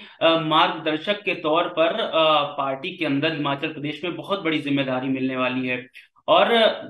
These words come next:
उसके बाद मंत्रिमंडल की अगर बात करें, तो मंत्रिमंडल में अभी बहुत सारे एमएलएज हैं जो अपनी अपनी दावेदारी ठोक रहे हैं। जैसे अब कई गुट पहले से थे, अ, अ, हिमाचल प्रदेश में एक सुक्खू का अलग गुट था, प्रतिभा सिंह, अ,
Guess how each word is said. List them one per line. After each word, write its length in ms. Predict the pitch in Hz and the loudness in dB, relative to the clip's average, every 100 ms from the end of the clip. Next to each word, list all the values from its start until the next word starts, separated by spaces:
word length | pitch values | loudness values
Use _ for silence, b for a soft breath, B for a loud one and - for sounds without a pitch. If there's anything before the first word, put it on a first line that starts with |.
| - | -10
उसके 300 | 170 - 233 | -10 -2 0
बाद 300 | 196 190 208 | 4 2 2
मंत्रिमंडल 720 | 160 160 196 202 185 185 214 214 | 0 0 -2 -2 -2 0 -2 -2
की 80 | 196 | -2
अगर 200 | 180 151 | -2 0
बात 300 | 143 147 - | 0 0 -2
करें, 200 | 143 208 | -6 -6
तो 80 | 277 | -4
मंत्रिमंडल 720 | 202 185 202 190 170 175 175 | -4 -2 -2 -2 0 0 0
में 160 | 190 - | -2 -2
अभी 180 | 156 165 | -6 -8
बहुत 340 | 147 165 180 | -8 -8 -2
सारे 240 | 160 156 | 0 0
एमएलएज 580 | 147 143 139 135 160 160 | 0 0 0 0 -2 -2
हैं 260 | 135 156 156 | -4 -4 -4
जो 120 | 147 | -4
अपनी 400 | 151 - - 156 | -4 -6 -2 -2
अपनी 200 | 151 151 | 0 -4
दावेदारी 560 | 139 127 139 135 135 139 | -4 -4 -4 -4 -4 -6
ठोक 320 | - 143 143 | -8 -8 -6
रहे 180 | 135 135 | -8 -6
हैं। 260 | 143 156 B B B | -8 -10 B B B
जैसे 420 | 139 143 165 165 | -6 -4 -2 -2
अब 360 | 139 139 143 143 | -2 -2 -4 -2
कई 320 | 156 160 - 143 | 0 0 -2 -4
गुट 300 | 170 - - | -6 -6 -2
पहले 300 | 143 151 165 | -2 0 -4
से 160 | 170 | -6
थे, 380 | 151 143 156 160 | -8 -4 -2 -2
अ, 120 | 139 139 135 135 131 _ _ 135 | -4 -4 -4 -6 -10 _ _ -10
अ, 360 | 131 127 127 - _ 143 | -6 -6 -8 -14 _ -6
हिमाचल 300 | 139 131 151 | -6 -4 -6
प्रदेश 440 | 135 139 143 143 | -8 -8 -8 -6
में 120 | 143 | -8
एक 120 | 143 | -8
सुक्खू 320 | - 135 - 156 | -10 -12 -10 -6
का 160 | 143 | -4
अलग 260 | 139 151 143 | -2 -4 -4
गुट 220 | 135 - | -10 -6
था, 280 | 135 143 143 B B | -4 -4 -6 B B
प्रतिभा 440 | 147 147 156 151 156 | -8 -4 -4 -2 0
सिंह, 360 | 156 156 156 | 0 -2 0
अ, 320 | 147 143 135 | 0 0 -2